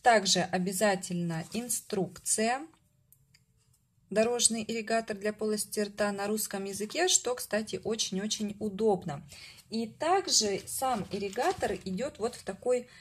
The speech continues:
а, дорожной косметичке. Она, кстати, очень плотная, выполнена довольно-таки качественно. Мне очень нравится и сам дизайн, и то, как все продумано.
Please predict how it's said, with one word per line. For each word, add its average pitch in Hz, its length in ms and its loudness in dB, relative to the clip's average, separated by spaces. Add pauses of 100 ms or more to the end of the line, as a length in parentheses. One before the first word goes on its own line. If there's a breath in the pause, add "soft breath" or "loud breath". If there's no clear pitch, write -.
(220 loud breath)
а, 196 200 0
дорожной 202 720 4
косметичке. 214 840 -2
Она, 185 220 0
кстати, 190 420 -4
очень 180 340 -2
плотная, 240 560 0
выполнена 180 760 0
довольно-таки 185 680 -2
качественно. 185 720 -4
Мне 202 320 0
очень 190 360 2
нравится 226 580 2
и 196 180 -6
сам 190 460 2
дизайн, 214 580 2 (600 loud breath)
и 202 240 0
то, 247 280 6
как 190 240 0
все 214 500 2
продумано. 190 1000 2